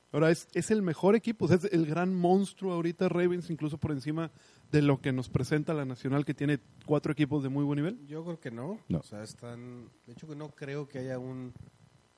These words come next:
Speaker 3: Alguien sembrado
Speaker 2: Al-, al-, alguien
Speaker 3: totalmente como
Speaker 2: totalmente arriba de todos, o sea, que ya sa-, hay cuatro equipos allá arriba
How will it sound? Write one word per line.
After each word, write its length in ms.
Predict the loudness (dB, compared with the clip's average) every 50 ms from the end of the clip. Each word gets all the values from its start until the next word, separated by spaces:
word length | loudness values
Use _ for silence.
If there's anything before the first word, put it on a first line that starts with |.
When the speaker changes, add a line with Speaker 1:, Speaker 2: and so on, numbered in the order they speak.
| _ _ _ _ _ _ _ _ _ _ _ _ _ _ _ _ _ _ _ _ _ _ _ _ _ _ _ -4 0
Speaker 3:
Alguien 240 | 4 6 6 8
sembrado 420 | 8 8 8 8 8 8 10 8 8
Speaker 2:
Al-, 60 | 8
al-, 0 |
alguien 140 | 8 6 6 6
Speaker 3:
totalmente 460 | 6 4 4 4 0 0 0 0 -2
como 200 | 0 0 0 2
Speaker 2:
totalmente 360 | 2 0 0 -2 -6 -10 -10
arriba 340 | -12 -10 -8 -8 -6 -4 -4
de 120 | -4 -6 -8
todos, 480 | -12 -12 -10 -10 -8 -8 -10 -10 -12
o 60 | -14
sea, 220 | -16 -16 -16 -18 -16
que 180 | -16 -16 -16 -14
ya 140 | -16 -16 -18
sa-, 160 | -20 -20 -20 _
hay 200 | -18 -16 -16 -16 -14 -12
cuatro 340 | -10 -10 -10 -10 -10 -14
equipos 640 | -14 -12 -14 -16 -16 _ -16 -14 -14 -14 -16 -16 -16 -14
allá 180 | -12 -12 -12
arriba 520 | -12 -12 -12 -12 -10 -10 -10 -10 -12 -14